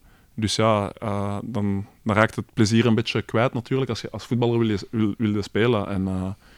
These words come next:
dat heb ik, eh, zeker hier bij Kortrijk, eh, teruggevonden. Dus ja, eh, het belangrijkste is een goede, goede omkadering voor mij en dat ik, dat ik, eh, kan spelen en mij ontwikkelen en de ploeg kan helpen.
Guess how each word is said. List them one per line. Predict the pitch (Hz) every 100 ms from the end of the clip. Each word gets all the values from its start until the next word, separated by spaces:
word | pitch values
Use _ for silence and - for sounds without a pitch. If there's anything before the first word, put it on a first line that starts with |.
| - _
dat | 107
heb | 101
ik, | 104
eh, | 110 107 104
zeker | 104 104 101
hier | 107 104
bij | 101
Kortrijk, | 110 - 107 101
eh, | 104
teruggevonden. | 101 104 104 101 104 101 98
Dus | 98 - - - _ _ _
ja, | 104 107 -
eh, | 101
het | 98 98
belangrijkste | 101 107 - 110
is | 113
een | 107
goede, | 98 107 110 107 104
goede | 98 113
omkadering | 104 104 104 113 113
voor | 107 107
mij | 110
en | 104
dat | 101
ik, | -
dat | -
ik, | 104 107
eh, | 101 98 -
kan | 98
spelen | - 107 110
en | 107
mij | 104 - - _
ontwikkelen | 113 - 107 120 110
en | 104
de | 101 -
ploeg | 110 101
kan | 107
helpen. | 101 113 101